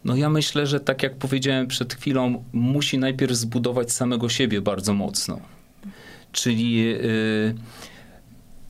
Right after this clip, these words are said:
to, ta, ta umiejętność przekazywania tej, tej pozytywnej energii powinna być w nim samym.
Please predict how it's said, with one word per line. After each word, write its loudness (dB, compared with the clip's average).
to, -2
ta, 0
ta 0
umiejętność 0
przekazywania 2
tej, 0
tej 2
pozytywnej 2
energii 2
powinna 2
być 0
w 2
nim 4
samym. 0